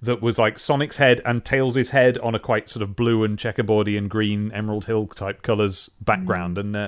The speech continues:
Speaker 2: maybe.
Speaker 1: I had a, not just a pencil tin, but also the sketch pad of that design, in which I drew, presumably with the supplied pencil.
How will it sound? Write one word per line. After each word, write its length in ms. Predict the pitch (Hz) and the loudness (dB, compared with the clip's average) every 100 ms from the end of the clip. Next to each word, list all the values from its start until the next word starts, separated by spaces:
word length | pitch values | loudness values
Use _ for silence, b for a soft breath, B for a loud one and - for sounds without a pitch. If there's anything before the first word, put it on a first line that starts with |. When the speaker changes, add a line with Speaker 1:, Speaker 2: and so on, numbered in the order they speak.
| - | -6
Speaker 2:
maybe. 280 | 208 151 131 | -8 -8 -8
Speaker 1:
I 100 | 113 | -4
had 180 | 127 113 | 0 0
a, 160 | 104 - | -2 -2
not 200 | 156 131 | -4 0
just 240 | 156 - | 0 2
a 100 | 117 | 2
pencil 460 | - 170 156 135 117 | 2 -4 -2 -4 -4
tin, 300 | 127 107 104 | -4 -4 -4
but 100 | 110 | -4
also 240 | 123 120 | -4 -6
the 80 | 110 | -8
sketch 360 | - 139 - | -6 -8 -8
pad 280 | - 101 82 - | -8 -8 -8 -12
of 120 | 104 | -4
that 180 | 110 107 | -2 0
design, 380 | 107 107 101 b b b | 0 0 -2 b b b
in 220 | 123 127 | -2 2
which 340 | 127 175 - - - | 4 4 2 -6 0
I 140 | 127 | 0
drew, 240 | 123 175 | 2 2
presumably 560 | 110 120 156 247 113 107 | 2 0 2 4 4 4
with 160 | 104 101 | 2 0
the 80 | 104 | -2
supplied 420 | 110 120 104 95 | -2 0 0 2
pencil. 420 | 143 135 - - | 0 0 -8 -14